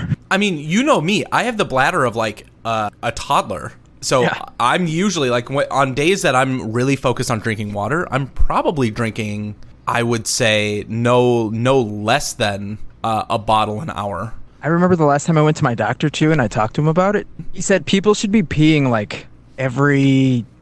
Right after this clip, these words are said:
Speaker 2: every twenty minutes. You know, like, it's a normal thing to want to have to go to the bathroom that much if you're properly hydrating yourself.
Speaker 1: All right. Hey, that's a good thing for me to know because that's roughly where I'm at right now.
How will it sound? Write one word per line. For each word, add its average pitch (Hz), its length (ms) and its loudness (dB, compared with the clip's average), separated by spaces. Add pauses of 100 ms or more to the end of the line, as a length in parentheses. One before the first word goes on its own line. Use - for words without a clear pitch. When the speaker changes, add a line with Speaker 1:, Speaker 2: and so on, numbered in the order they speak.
Speaker 2:
every 127 220 -2
twenty 135 280 -2
minutes. - 460 -8 (380)
You 131 60 -4
know, 120 140 0
like, 110 220 -2 (220)
it's - 120 -6
a 151 60 2
normal 135 560 2 (300)
thing 120 220 -2
to 131 120 0
want 117 320 0
to 120 140 -2
have 117 160 -2
to 117 80 -2
go 120 100 0
to 117 80 -2
the 113 60 -4
bathroom 110 560 -4 (100)
that 123 180 -2
much 107 380 -4 (280)
if 147 200 -2
you're 143 80 2
properly 120 480 -2
hydrating 113 460 -4
yourself. - 340 -10 (340)
Speaker 1:
All 185 140 2
right. 262 260 0
Hey, 233 200 0
that's 190 240 -2
a 349 40 0
good - 300 -2
thing 156 180 -2
for 151 120 -2
me 135 100 2
to 113 80 2
know 98 220 -2
because 110 340 -2
that's 160 300 0
roughly 131 400 0
where 113 160 0
I'm 104 140 0
at 104 180 -6
right 98 180 -8
now. - 240 -12